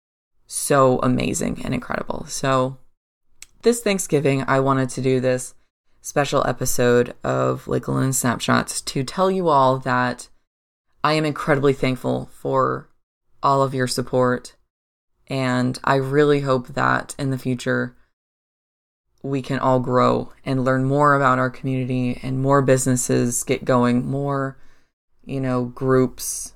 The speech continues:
photo clubs, you know, what artists markets, whatever it is. I hope that as the city grows, we all grow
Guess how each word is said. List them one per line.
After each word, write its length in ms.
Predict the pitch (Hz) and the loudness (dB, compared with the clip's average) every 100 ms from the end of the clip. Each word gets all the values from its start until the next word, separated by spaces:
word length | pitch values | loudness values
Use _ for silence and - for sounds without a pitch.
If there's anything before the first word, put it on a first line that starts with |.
| - | -20
photo 480 | - - 135 131 127 | -20 -6 -2 0 -2
clubs, 880 | 123 - 123 120 120 135 - - - _ _ _ | -2 2 4 4 0 -8 -12 -14 -18 _ _ _
you 160 | - 131 | -10 -6
know, 160 | 127 | -4
what 380 | 127 131 135 123 | -4 0 0 0
artists 600 | - 131 131 127 - - - _ _ | 2 4 4 0 -6 -12 -14 _ _
markets, 760 | 135 131 123 131 123 - - - | -6 -4 -2 -2 -2 -4 -10 -2
whatever 440 | 165 202 190 175 | 4 6 6 4
it 60 | 160 | 2
is. 280 | 123 - - | 0 -2 -6
I 120 | 151 | -4
hope 280 | 170 175 170 - - - - - - - - - | -2 -4 -4 -14 -20 -20 -20 -20 -20 -20 -20 -2
that 140 | 165 | 2
as 420 | 165 165 160 - | 4 4 2 -8
the 120 | - 160 | -4 -2
city 280 | - 190 | 4 4
grows, 680 | 156 156 147 147 143 - - - | 4 6 6 6 2 -4 -12 -8
we 220 | 147 151 | -2 4
all 180 | 143 139 | 4 4
grow 580 | 131 139 135 135 135 | 0 2 4 2 0